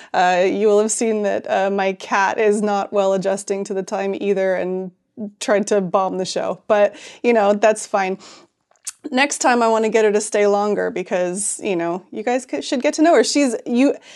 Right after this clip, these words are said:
sorry, slight tangent. Uh, she's usually actually sitting right next to me while I do the show. She usually sleeps on the chair,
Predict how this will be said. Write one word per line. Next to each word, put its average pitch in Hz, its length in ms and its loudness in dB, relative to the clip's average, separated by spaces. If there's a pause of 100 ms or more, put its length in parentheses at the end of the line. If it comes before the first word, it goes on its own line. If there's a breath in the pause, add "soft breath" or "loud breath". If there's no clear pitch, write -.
(360 loud breath)
sorry, 220 540 2
slight 233 400 4
tangent. 220 600 0
Uh, 208 200 4
she's 277 320 4
usually 302 380 4
actually 220 440 2
sitting 214 400 2
right 190 220 2
next 185 300 -4
to 202 60 -6
me 190 340 -4
while 190 260 0
I 185 80 0
do 180 160 -4
the 180 100 -2
show. 180 360 -4
She 208 220 -6
usually 208 360 0
sleeps 190 400 -4
on 185 140 -2
the 180 80 -6
chair, 180 460 -4